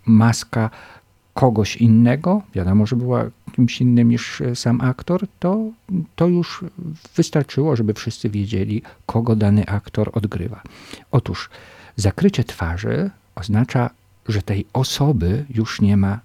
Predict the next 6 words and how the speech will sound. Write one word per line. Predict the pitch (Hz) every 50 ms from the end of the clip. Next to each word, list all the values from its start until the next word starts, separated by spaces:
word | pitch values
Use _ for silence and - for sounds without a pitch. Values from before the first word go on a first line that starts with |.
| _ -
w | -
świecie | - - - 107 98 - - 98
żyjących, | 92 95 92 87 87 85 82 87 107 110 - - - - - - -
że | - 107 110 - -
oddajemy | - 110 - - 110 92 90 101 117 135 131 107 95 87
ją | 87 87 98 120 147